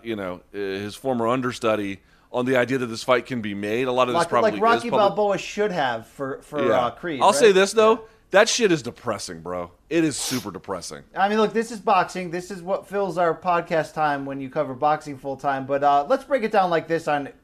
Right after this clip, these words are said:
Speaker 2: who should get the split. Errol Spence does have two of the four welterweight titles unified. Uh, Crawford just has one.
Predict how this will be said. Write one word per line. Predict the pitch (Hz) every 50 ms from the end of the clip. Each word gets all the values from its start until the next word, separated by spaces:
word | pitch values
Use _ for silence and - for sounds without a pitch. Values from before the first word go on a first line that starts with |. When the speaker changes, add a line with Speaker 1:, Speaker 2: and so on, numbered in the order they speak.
| -
Speaker 2:
who | - - 180 190 175
should | - - - 180 180 127 120
get | 131 139 139 -
the | - 117
split. | - - _ - 147 135 117 - - - - _ _ _ _ _ _ _ _ _ _
Errol | - 220 285 320
Spence | 302 - 330 330 302 -
does | 185 165 220 233 240 -
have | 214 175 143 135 120 - - _
two | - - 254 247 233
of | 214 175 156
the | 160 165
four | - 180 170 160 151
welterweight | 139 143 147 143 - 147 139 139 135 131
titles | 147 135 131 131 147 165 160 - 139
unified. | 143 143 147 139 160 160 160 180 208 208
Uh, | - 123 147 151 151 147 139 131
Crawford | - - 156 147 143 147 147 135
just | 143 147 -
has | - 151 143 127 110
one. | 131 139 143 143 156 175 202 196